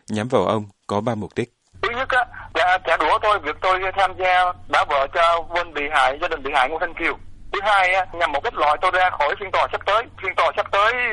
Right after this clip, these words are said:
Speaker 2: sắp mở rồi, nhưng mà vụ án còn nhiều vấn đề chưa được làm rõ. Ví dụ như cái tội danh là không đúng, đáng lẽ phải truy tố và xét xử về tội giết người mới đúng này. Nhiều người phạm tội là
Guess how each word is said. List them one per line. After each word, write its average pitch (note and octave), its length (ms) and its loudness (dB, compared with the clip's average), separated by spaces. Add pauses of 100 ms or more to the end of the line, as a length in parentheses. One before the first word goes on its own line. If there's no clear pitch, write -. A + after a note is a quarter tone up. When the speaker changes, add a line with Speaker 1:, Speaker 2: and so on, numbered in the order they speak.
Speaker 2:
sắp - 140 -2
mở D#3+ 180 2
rồi, F#3 260 0
nhưng F#3+ 180 -2
mà D3+ 300 4 (120)
vụ D3+ 160 -2
án G#3+ 260 4
còn E3+ 200 0
nhiều E3+ 160 0
vấn G#3+ 160 -4
đề G3+ 180 0 (380)
chưa G3 100 -2
được D#3 140 -6
làm D3+ 160 2
rõ. D#3 340 4
Ví A#3 120 -4
dụ D3 100 -2
như F3+ 220 -6
cái - 80 -8
tội C3+ 180 0
danh F#3 100 0
là D3+ 120 2
không F3+ 180 -4
đúng, A#3+ 180 -4 (180)
đáng A3 160 2
lẽ E3+ 200 0
phải D3 180 2
truy G3 60 -4 (120)
tố G#3 260 2 (300)
và D#3+ 180 2 (220)
xét A#3 160 -4
xử D#3+ 80 0
về G3 100 0
tội C3 180 -2
giết A3 140 -6
người F3+ 180 -2
mới D3+ 100 -6
đúng A#3 160 -4
này. - 140 0 (300)
Nhiều E3+ 120 -4
người D#3 160 -2
phạm D3 160 2
tội C#3+ 220 0
là D#3+ 80 -4